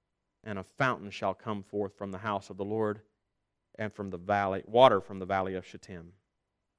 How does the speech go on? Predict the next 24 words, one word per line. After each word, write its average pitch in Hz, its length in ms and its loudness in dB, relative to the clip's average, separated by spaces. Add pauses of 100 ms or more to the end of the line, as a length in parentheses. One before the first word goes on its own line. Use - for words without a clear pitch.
(880)
Do 131 100 -2
you 208 160 4
think 277 220 2
he 196 120 0
literally 156 380 6
means 127 440 -2
there 120 160 2
will 113 100 0
be 98 320 -4 (400)
wine-dripping 107 760 -6
mountains? 110 580 -10 (1600)
You 110 120 -8
know? 135 280 -6 (680)
Or, 135 400 6 (680)
or, 127 400 8
uh, 104 380 4 (420)
what 131 160 0
does 143 80 0
he 143 100 -4
say? 147 380 0 (540)
Hills 156 460 6
flowing 135 440 0
with 107 180 -10
milk? 92 460 -4